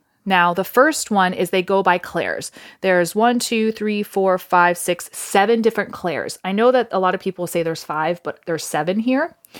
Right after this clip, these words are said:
And the first one is clairvoyance. This means the intuitive vision, the ability to gain visual, telepathic information that others can't see.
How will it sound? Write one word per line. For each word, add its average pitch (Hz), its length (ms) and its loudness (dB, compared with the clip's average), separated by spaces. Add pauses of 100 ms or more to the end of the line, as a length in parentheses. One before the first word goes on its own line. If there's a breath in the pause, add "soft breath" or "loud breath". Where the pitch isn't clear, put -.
(640 loud breath)
And 196 280 4
the 202 60 0
first 233 300 0
one 233 100 2
is 220 100 0
clairvoyance. 190 1000 -2 (100)
This 180 360 -4
means 190 240 -2
the 196 100 -2
intuitive 196 540 2
vision, 190 560 0
the 196 100 -2
ability 185 480 0
to 196 140 -6
gain 180 320 -4
visual, 214 640 2
telepathic 196 800 -2
information 175 680 -4
that 165 240 -2
others 156 400 0
can't - 440 -8
see. - 400 -8